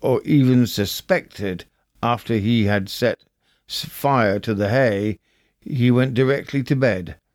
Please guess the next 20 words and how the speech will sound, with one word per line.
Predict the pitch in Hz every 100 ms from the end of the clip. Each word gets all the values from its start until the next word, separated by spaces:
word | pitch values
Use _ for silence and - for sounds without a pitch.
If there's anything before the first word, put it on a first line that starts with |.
| _ _ _ _ _
and | 113 113
when | 139 156
the | 170
alarm | 160 160 156 147
was | 131
given, | 113 135 135 104 101 - _ _
came | - 120 120
down | 113 123 131 139
the | 135
stairs | 127 131 113 110
quite | - - 143
naked | - 127 123 - 101 90 - _ _ -
in | 117
a | 110
pretended | 92 98 - 117 120 120 113
fright, | - - 95 85 - _ _ _ -
leaving | 110 131 120 120
clothes | 120 - 135 127 127
behind | 101 110 110 117 101
him, | 85 82 78